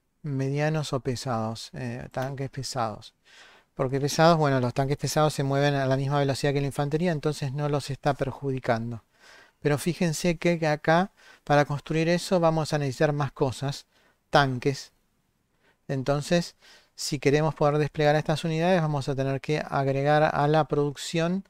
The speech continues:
producción de tanques pesados. Eh, esto, si se fijan acá, tiene un costo, dice veinticinco. ¿Qué es este veinticinco? Son los puntos que necesitamos para hacer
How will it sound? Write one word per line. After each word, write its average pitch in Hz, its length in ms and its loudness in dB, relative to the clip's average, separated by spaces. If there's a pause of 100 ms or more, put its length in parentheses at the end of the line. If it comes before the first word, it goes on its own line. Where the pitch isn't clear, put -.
(280)
producción 151 640 -2
de 151 160 4
tanques 147 580 -2
pesados. 127 680 -2 (800)
Eh, 139 300 0 (140)
esto, 190 480 2
si 147 180 -8
se 147 160 -4
fijan 165 280 -2
acá, 160 200 2
tiene 160 200 -2
un 147 100 -2
costo, 139 420 -2
dice 139 420 -2
veinticinco. 139 1080 -2 (320)
¿Qué 180 100 0
es 180 120 0
este 175 200 2
veinticinco? 156 560 -2
Son 160 240 -2
los 139 120 -4
puntos 170 600 -2
que 151 140 -4
necesitamos 139 500 -2
para 139 200 2
hacer 147 280 0